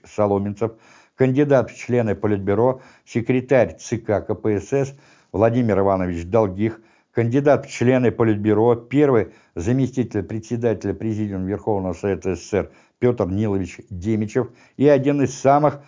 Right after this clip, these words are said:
молодых секретарей Ц К уже Горбачёвского призыва Анатолий Фёдорович Добрынин. Я напомню, что Анатолий Фёдорович Добрынин, он был многолетним послом Советского Союза в Вашингтоне,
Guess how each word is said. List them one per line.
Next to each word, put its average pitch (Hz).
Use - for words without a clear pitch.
молодых 117
секретарей 98
Ц 95
К 139
уже 101
Горбачёвского 123
призыва 135
Анатолий 127
Фёдорович 95
Добрынин. 98
Я 101
напомню, 139
что -
Анатолий 98
Фёдорович 90
Добрынин, 117
он 113
был 107
многолетним 107
послом 101
Советского 92
Союза 143
в 85
Вашингтоне, 127